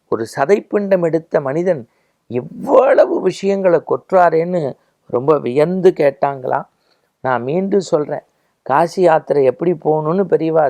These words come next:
சொல்லுவா. முதல்ல நம்ம வீட்டு சாஸ்திரிகள்கிட்டயோ அல்லது நல்ல வேதம் தெரிந்தவர்கிட்டயோ போய் ஆசீர்வாதம் வாங்கி, அதற்கு பிறகு கணபதி பூஜை பண்ணி, அதற்கு பிறகு ராமேஸ்வரத்துல போய் நீராடி, அதற்கு பிறகு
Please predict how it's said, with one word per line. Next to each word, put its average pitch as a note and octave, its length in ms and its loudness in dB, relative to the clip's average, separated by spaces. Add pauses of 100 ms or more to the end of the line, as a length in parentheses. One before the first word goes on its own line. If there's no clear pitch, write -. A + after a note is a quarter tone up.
சொல்லுவா. C#3 300 -2 (500)
முதல்ல D#3 380 0
நம்ம C#3+ 260 -2
வீட்டு D#3 480 -2
சாஸ்திரிகள்கிட்டயோ C#3 920 -2 (500)
அல்லது C#3+ 420 0
நல்ல C#3 300 2
வேதம் D#3 420 4
தெரிந்தவர்கிட்டயோ D3+ 760 2
போய் D#3 280 2
ஆசீர்வாதம் C3+ 800 0
வாங்கி, B2 480 -8 (340)
அதற்கு E3 460 2
பிறகு D3+ 400 2
கணபதி E3 440 2
பூஜை C3 420 -2
பண்ணி, B2 480 -6 (260)
அதற்கு D#3 460 0
பிறகு E3+ 320 2
ராமேஸ்வரத்துல D#3+ 880 0
போய் D3 340 2
நீராடி, C#3 760 0 (300)
அதற்கு F3 520 2
பிறகு F3 720 2